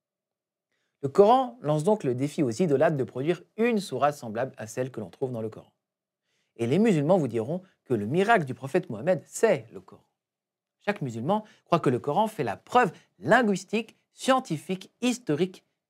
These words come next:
et juridique de sa perfection. Ce dogme de l'inimitabilité est aujourd'hui mis en avant dans tous les débats. Il concerne tant le fond que le style du Coran. Les musulmans disent souvent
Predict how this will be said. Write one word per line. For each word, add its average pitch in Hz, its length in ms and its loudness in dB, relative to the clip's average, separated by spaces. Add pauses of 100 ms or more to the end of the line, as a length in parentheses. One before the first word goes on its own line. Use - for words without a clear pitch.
(200)
et 262 160 0
juridique 147 600 -6 (100)
de 160 140 -4
sa 151 140 -4
perfection. - 440 -12 (1040)
Ce 113 60 -14
dogme 165 380 6
de 131 160 2
l'inimitabilité 127 1040 0 (200)
est 123 160 -12
aujourd'hui 139 640 -4
mis 151 220 0
en 131 100 -2
avant 196 240 0
dans 160 140 0
tous 170 100 -4
les 156 140 2
débats. 139 320 -2 (100)
Il 139 140 -6
concerne 139 500 -2 (100)
tant 123 200 0
le 98 120 -10
fond 277 460 4 (180)
que - 80 2
le 190 140 8
style 190 240 -2
du 160 140 -4
Coran. - 280 -10 (1000)
Les 160 80 2
musulmans 147 320 4
disent 151 240 -2
souvent 226 380 -2